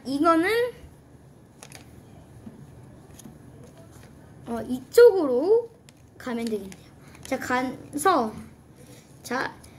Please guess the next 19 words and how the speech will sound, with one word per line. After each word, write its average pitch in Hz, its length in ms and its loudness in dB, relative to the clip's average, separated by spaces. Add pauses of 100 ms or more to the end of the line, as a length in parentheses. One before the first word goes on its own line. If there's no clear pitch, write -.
(180)
이게, 403 520 2 (640)
자, 254 200 -4
여기랑 269 760 0 (260)
이가 392 680 -4
만나야 247 480 0
돼요. 202 160 -8 (380)
이가 320 240 -2
만나고 254 720 -2
이거는 311 640 0 (100)
펴줘야 415 480 -2
됩니다. 214 380 -6 (1000)
이 311 180 2
부분을 320 400 2
완전히 302 640 4
펴줘서 349 680 -2 (880)
얘가 226 320 0 (1300)
그대로 247 520 -2
덮어야 220 520 -6
돼요. - 180 -20